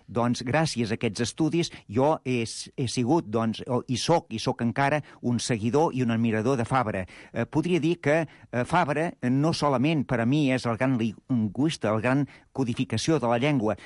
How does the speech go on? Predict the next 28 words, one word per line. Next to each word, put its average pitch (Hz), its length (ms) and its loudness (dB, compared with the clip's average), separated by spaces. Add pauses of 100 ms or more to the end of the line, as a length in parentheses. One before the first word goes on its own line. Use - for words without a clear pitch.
sinó 127 340 0
que 135 100 -4
per 117 180 -2
mi 156 240 2 (160)
és 127 240 -2
l'home 147 400 2 (180)
responsable, 131 960 0
és 123 140 -2
l'home 131 320 2
treballador, 127 640 2
és 120 120 -4
l'home 123 220 0
conscient, 127 560 0 (200)
és 120 200 -2
l'home 131 240 2
ordenat, 127 640 2 (180)
és 120 260 -4
l'home 139 520 2
que 131 140 0
ens 120 160 -2
dona 127 220 2
vida, 156 400 0 (260)
és 123 260 0
l'home 123 380 2
compromès 131 680 0
amb 123 160 2
el 113 120 0
país, 156 500 0